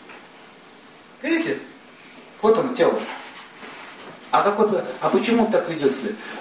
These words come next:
Вот этот центр слабый, то есть эта психическая сила, психическая сила, она находится там. Она там генерируется. Это тоже центр сознания. Вы, вы думаете, что только мы думаем? М. Мозг, э, обрабатывает информацию. Это так.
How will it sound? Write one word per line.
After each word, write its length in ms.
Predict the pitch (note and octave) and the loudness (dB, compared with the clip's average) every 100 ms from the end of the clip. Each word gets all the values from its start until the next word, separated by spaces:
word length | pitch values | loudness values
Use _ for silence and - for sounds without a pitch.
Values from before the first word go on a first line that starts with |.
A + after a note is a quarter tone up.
| - | -6
Вот 140 | C#3+ | 0
этот 240 | F3+ G3+ | 2 2
центр 260 | G#3+ G#3 E3+ | 4 2 2
слабый, 360 | - D3 B2+ B2 | 0 0 0 -2
то 80 | |
есть 180 | D#3 - | -4 -2
эта 160 | D#3+ E3 | -4 -4
психическая 580 | - - - - - D#3 | -4 -8 -8 -8 -4 -2
сила, 500 | - B3+ B3+ - - - - - - | 2 4 6 4 -2 -12 -16 -16 -16
психическая 640 | - - - - - - C3 | -10 -8 -6 -6 -6 -2 -2
сила, 340 | - A#2 G#2 | -2 -4 -2
она 140 | C#3 F3 | -2 0
находится 420 | F3+ F3+ F3 E3+ | 2 2 2 -2
там. 420 | - - - - - - - - - - | 0 2 2 -2 -10 -20 -20 -20 -18 -6
Она 140 | - | -4
там 200 | - E3+ | 0 0
генерируется. 680 | E3+ F3 G3 G3+ E3+ C#3+ - - - - - - - - - - - A3 | 2 2 6 6 4 0 -4 -8 -12 -20 -12 -10 -10 -16 -20 -16 -10 -4
Это 180 | - G#3+ | 2 4
тоже 200 | C#4 B3 | 4 4
центр 220 | A#3 G#3+ | 4 2
сознания. 460 | - F#3+ F#3+ C#3+ A2+ | 0 -2 2 0 0
Вы, 120 | - - - | -4 -6 -6
вы 80 | F3 | 0
думаете, 280 | G#3+ A#3 A3 | 4 4 4
что 100 | G#3 | 4
только 200 | G#3+ G#3 | 4 6
мы 140 | A#3 | 4
думаем? 440 | B3+ - C4 - - - - - - - - - - | 4 2 0 -2 -6 -12 -14 -16 -20 -20 -16 -10 -4
М. 360 | B2+ B2 A2+ - - - - - - - - - - - | 0 0 -2 -6 -10 -16 -20 -20 -20 -18 -18 -16 -16 -12
Мозг, 400 | C#3 D3+ F#3+ - | -2 2 2 2
э, 40 | F#3 | 4
обрабатывает 840 | E3+ D#3 D#3 E3+ G3+ - D#3 D3+ | 4 4 2 4 4 2 0 -8
информацию. 560 | C3+ - B2+ B2 A2 B2 | -8 -4 -2 -2 -2 -8
Это 100 | - | -2
так. 340 | E3 G#2+ - | 0 0 -2